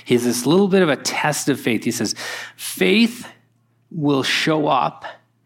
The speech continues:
in how you live." Faith will show up in, in how you live.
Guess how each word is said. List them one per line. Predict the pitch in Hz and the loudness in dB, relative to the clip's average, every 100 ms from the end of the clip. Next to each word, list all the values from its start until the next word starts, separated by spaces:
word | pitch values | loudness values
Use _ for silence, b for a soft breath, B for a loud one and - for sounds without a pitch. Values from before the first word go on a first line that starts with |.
| _ _ | _ _
in | 135 | -6
how | 120 110 117 | -2 0 0
you | 113 101 | 0 -2
live." | 98 87 - - - _ _ _ _ _ _ _ _ _ _ _ _ _ _ B | -2 -4 -8 -18 -20 _ _ _ _ _ _ _ _ _ _ _ _ _ _ B
Faith | - 175 196 | -2 0 2
will | 185 | 0
show | - - 175 170 | 2 2 2 4
up | 180 - B B B | 2 0 B B B
in, | - 156 165 160 B | 0 2 0 -6 B
in | 160 131 | -4 -2
how | - - 160 160 175 143 B B | -2 -2 0 2 0 -4 B B
you | 135 143 143 | -2 2 2
live. | 143 117 113 90 80 - | 2 0 0 0 -4 -12